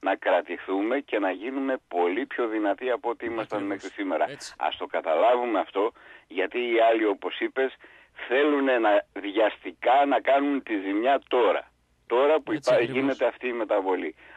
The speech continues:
Speaker 1: Ας κρατηθούμε, γιατί εμείς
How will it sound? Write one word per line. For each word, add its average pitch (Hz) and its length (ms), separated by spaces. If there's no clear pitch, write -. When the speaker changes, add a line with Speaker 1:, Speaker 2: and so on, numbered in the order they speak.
Speaker 1:
Ας - 260
κρατηθούμε, 110 800
γιατί 151 600
εμείς 120 460